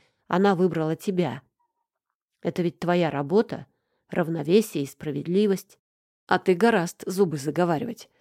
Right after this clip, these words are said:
вздохнул я. Хорошо, я попытаюсь узнать, что с ней не так. Но говорю тебе,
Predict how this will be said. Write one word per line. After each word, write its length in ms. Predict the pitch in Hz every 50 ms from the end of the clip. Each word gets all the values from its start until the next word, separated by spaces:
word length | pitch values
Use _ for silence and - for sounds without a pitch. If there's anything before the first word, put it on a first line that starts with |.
| _ _ -
вздохнул 540 | 170 156 143 175 165 - - 175 165 160
я. 280 | 160 143 160 151 135 131 - _ _ _ _ _ _ _ _ _ _ _
Хорошо, 640 | - - 185 190 190 190 - - 185 165 139 - _ _ _ _ _ -
я 180 | 170 226 -
попытаюсь 640 | - 254 214 - 247 240 - 240 214 170 156 - -
узнать, 460 | 165 170 160 180 160 143 139 - - _ _ _
что 280 | - - - - 196 202
с 140 | 196 202 -
ней 160 | 170 170 175
не 160 | 170 170 175
так. 340 | - - 151 143 - - - _ _ _ _ _ _ _ _ _ _ _ -
Но 140 | 208 220
говорю 340 | 202 202 226 240 247 262 262
тебе, 400 | - - - 147 135 139 135 -